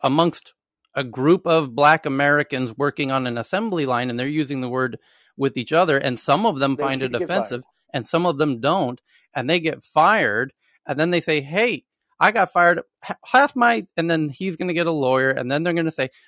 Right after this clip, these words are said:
Speaker 1: "My whole team uses this word every day for years. One guy found it offensive. They fired me because we're using this word that's used colloquially, commonly in popular culture,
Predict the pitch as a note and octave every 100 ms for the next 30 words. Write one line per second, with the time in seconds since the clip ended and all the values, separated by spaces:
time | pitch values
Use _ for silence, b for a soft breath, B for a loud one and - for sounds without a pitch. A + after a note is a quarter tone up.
0 | b b A3 A#3+ A3+ A3 - B3 A#3 G#3
1 | F#3 F#3 F#3+ G3 F#3+ - F#3 F#3+ F#3 F#3+
2 | F3+ E3+ G#3 G3 F3 D3+ F#3 F#3 F3+ F3+
3 | F3+ E3 C#3+ - F#3 G3 - D3+ D3 _
4 | _ E3+ F#3 F#3+ G3+ G#3+ E3+ E3 D#3+ D3
5 | - D3+ D3 C#3+ - _ _ D3 E3+ F#3+
6 | F#3 E3 D#3 D#3+ - C#3+ D#3 C3+ B2+ -
7 | D#3 E3+ C#3+ - - C#3 _ D3+ E3+ D#3+
8 | D#3+ D3+ D#3 - D#3+ D#3+ D3 D#3 D3+ B2
9 | E3 G3+ C#3 B2 F#3+ F#3+ F3+ E3+